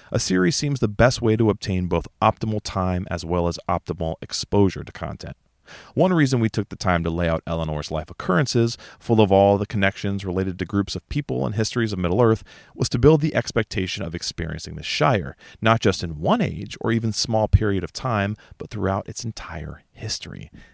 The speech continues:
This adaptation will by no means be comprehensive, but it will absolutely be compelling, dynamic, and maybe even more than one would assume could be included in a show about the Shire.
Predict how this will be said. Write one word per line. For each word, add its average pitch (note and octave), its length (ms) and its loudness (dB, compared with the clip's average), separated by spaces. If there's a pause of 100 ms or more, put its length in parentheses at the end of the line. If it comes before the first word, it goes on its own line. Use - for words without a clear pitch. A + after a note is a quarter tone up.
(140)
This B2 220 2
adaptation A2+ 640 0
will F2 380 0
by G2 160 2
no E3 320 4
means D#2+ 320 -2
be - 140 -8
comprehensive, - 840 -4 (360)
but A#2 120 6
it A2 40 4
will A2+ 240 2
absolutely B2+ 580 0
be E2+ 260 -6
compelling, F#2+ 560 0 (100)
dynamic, F#2 580 0 (320)
and G#2 120 2
maybe D#3 200 4
even G3 280 4
more C#3+ 240 4
than C3+ 200 2
one A2+ 220 2
would A2 120 2
assume F2+ 560 -2
could A3 340 2
be F#2 120 -4
included D#2+ 580 -6
in E2+ 100 -8
a D#2+ 60 -6
show D2+ 280 -2
about D2 280 -10
the - 60 -16
Shire. D2 420 -10